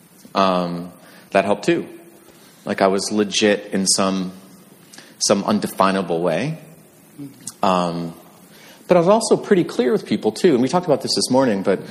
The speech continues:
um, when I sat down with people to talk to them, I said, "Here's what we're gonna do. Here's, here's the book." And I kinda laid out the, the big project, and I said, "So here's, here's how it's gonna work, though. I'll,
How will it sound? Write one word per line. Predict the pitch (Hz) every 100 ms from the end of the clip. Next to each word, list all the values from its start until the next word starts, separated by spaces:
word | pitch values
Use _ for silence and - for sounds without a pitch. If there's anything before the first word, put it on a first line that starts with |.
| - - - -
um, | 101 101 98 95 92 92 - - - - - _ _ _ _ - - - _ _ - - -
when | 135 143
I | 135
sat | - 143
down | 147 147
with | 147
people | 147 120
to |
talk | - 143 -
to |
them, | 123
I | 120
said, | 131
"Here's | 123 170 151
what | 147
we're | 147
gonna | 151 135
do. | 120 147 120
Here's, | 127 127 - - -
here's | 120 156 -
the | -
book." | 120 - - - - - - - _ -
And | 117
I |
kinda | 131
laid | 104 113 110
out | 107 110
the, | 92 -
the | -
big | 117 107
project, | 110 95 120 131 123
and |
I | 107
said, | 113
"So | - 113
here's, | 104 143 143 139 - - - - - - -
here's | - 156
how | 151
it's | 131
gonna | - 107 95
work, | - 175 151 -
though. | 98 82
I'll, | 85 - 117 98